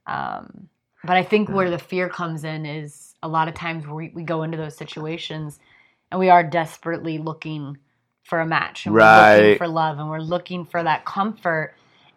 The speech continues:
Speaker 1: And so a lot of times we feel like, "Well, if I'm not myself, I might not get that." And that, I mean, I did that for years when I was starting relationships and dating, and I would, "Oh, well, they don't like this, so I just won't bring that up." And,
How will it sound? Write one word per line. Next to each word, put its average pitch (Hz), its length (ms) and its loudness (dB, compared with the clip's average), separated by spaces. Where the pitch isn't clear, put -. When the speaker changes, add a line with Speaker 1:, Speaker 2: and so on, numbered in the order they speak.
Speaker 1:
And 180 220 -4
so 175 260 -6
a 170 60 -4
lot 165 200 2
of 180 60 -6
times 175 280 -8
we 160 120 -10
feel 160 240 -10
like, 151 180 -8
"Well, 151 100 -10
if 147 80 -12
I'm 160 140 -8
not 151 160 -10
myself, 170 800 -2
I 160 100 -4
might 165 180 -8
not - 200 -12
get 165 200 -10
that." - 220 -10
And 160 320 -6
that, 170 220 4
I 175 180 6
mean, 196 140 -4
I 190 180 6
did 160 240 -4
that 147 220 2
for 165 100 -10
years 170 520 -4
when 151 120 -6
I 147 100 -2
was 151 160 -10
starting 156 440 -4
relationships 147 760 -12
and 160 120 -12
dating, 156 380 -8
and 139 140 -10
I 160 180 2
would, 160 400 -8
"Oh, 170 160 -2
well, 170 120 -4
they 160 120 -8
don't 160 140 -6
like 143 260 -12
this, 160 200 -12
so 151 100 -12
I 147 80 -4
just 147 160 -16
won't 147 180 -10
bring 151 160 -12
that 139 160 -6
up." 190 280 2
And, 147 180 -10